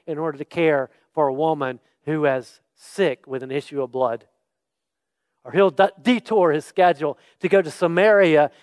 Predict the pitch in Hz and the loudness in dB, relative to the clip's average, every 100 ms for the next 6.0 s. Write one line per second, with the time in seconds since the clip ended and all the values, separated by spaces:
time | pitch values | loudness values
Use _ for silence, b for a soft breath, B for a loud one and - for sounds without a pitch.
0 | b 160 - 202 175 - - 196 175 156 | b -8 0 2 2 -2 -2 0 0 -2
1 | 151 190 196 185 147 127 _ _ _ 202 | 0 2 2 0 -6 -8 _ _ _ 0
2 | 185 156 - _ _ - 196 214 220 _ | 0 0 -6 _ _ -2 4 4 2 _
3 | 190 175 170 160 135 139 185 185 160 131 | -2 0 0 -2 -4 -2 0 2 2 2
4 | 175 175 151 139 151 156 214 262 190 160 | 4 6 4 2 -2 2 2 2 0 -4
5 | 165 156 151 151 147 - 220 185 151 139 | 0 2 0 -6 -8 0 4 4 4 -2